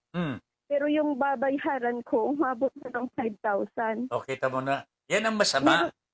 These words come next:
Speaker 2: Meron-, mm-mm.
Speaker 1: Y-, mali yun. Pagkatapos,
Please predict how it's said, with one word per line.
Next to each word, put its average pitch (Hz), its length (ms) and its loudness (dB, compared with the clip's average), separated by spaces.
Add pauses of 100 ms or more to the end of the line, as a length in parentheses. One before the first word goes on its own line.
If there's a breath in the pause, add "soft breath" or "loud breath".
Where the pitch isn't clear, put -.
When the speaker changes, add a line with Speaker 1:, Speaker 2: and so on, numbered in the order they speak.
(540)
Speaker 2:
Meron-, - 0 -
mm-mm. 240 400 0 (160)
Speaker 1:
Y-, 135 60 -10
mali 196 340 2
yun. 202 300 2 (1500)
Pagkatapos, 196 640 2